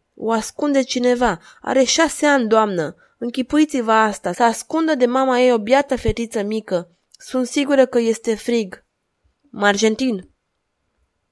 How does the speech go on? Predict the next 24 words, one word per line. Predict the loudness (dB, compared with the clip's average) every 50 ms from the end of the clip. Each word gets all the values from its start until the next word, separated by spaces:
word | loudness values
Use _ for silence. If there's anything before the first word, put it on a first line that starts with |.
| _ _ _ _ _ _ _ _ _
„Cine | _ -4 -2 0 0 2
mă | 2 2 0
strigă? | 0 -4 -4 -4 -2 -2 -2 -4
Cine | -4 -6 -6 -2 0 0 0
știe | 0 0 -2 0 2 2
numele | 2 2 0 0 0 0 0
meu?” | 0 -2 -2 -4 -6 -8 -14 _ _ _ _ _ _ _ _ _ _ _ _ _ _ _ _ _ _ _ _
„Haideți, | -8 -2 0 2 4 4 4 2 4 2
nu | 2
mă | 4 4 4
recunoașteți, | 4 2 2 0 0 2 0 0 0 0 -2 -2 -4 -6
priviți-mă. | -4 -4 0 0 0 0 0 -2 -4 -4 -4 -6 -8 -10 _ _ _ _ _ _
Am | -6 -4 -4 -2 -2
venit | -2 0 0 0 0
de | 0
mai | 0 0 0
multe | 0 0 -2 -2 2 2
ori | 4 4 2 2
să | -2 -4 -2
vă | -2 -2 -2
văd. | 0 0 0 0 0 -2 -8 _ _ _ _ _ _ _ _ _ _ _ _
V-am | _ 0 2 2 4 6
dat | 4 4 4 4 4
aur.” | 4 4 4 2 0 -4 -12